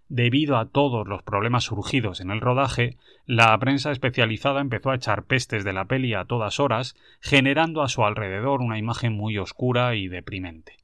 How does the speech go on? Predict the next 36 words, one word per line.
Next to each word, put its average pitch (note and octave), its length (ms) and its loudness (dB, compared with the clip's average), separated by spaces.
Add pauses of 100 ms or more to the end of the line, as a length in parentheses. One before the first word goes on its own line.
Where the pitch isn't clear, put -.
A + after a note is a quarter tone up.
(440)
algo A#2 340 0
que A2+ 140 0
probablemente G#2+ 1040 0
condicionó G2+ 760 -2
a F2 60 -4
los F2 220 -6
espectadores. E2+ 840 -10 (540)
El A#2 160 -2
caso D#3 240 2
es C3 80 -8
que C#3 80 0
la A#2+ 140 2
peli D3 180 0
no B2+ 140 2
funcionó A2 560 0
demasiado F2+ 460 -2
bien, E2 280 -14 (300)
sobre G2+ 300 -2
todo B2+ 300 0
en G#2+ 80 -4
Estados A2+ 380 -2
Unidos, B2 520 0
donde A#2 280 0
alcanzó A2 440 0
una C3+ 200 0
recaudación A#2 680 0
muy G#2+ 380 0
pobre B2+ 440 -2 (360)
de A2+ 240 0
solo D3 320 0
ochenta A2 420 -2
y G#2+ 120 0
ocho B2 200 -2
millones G#2 440 -2
de F2+ 100 -6
dólares, - 560 -16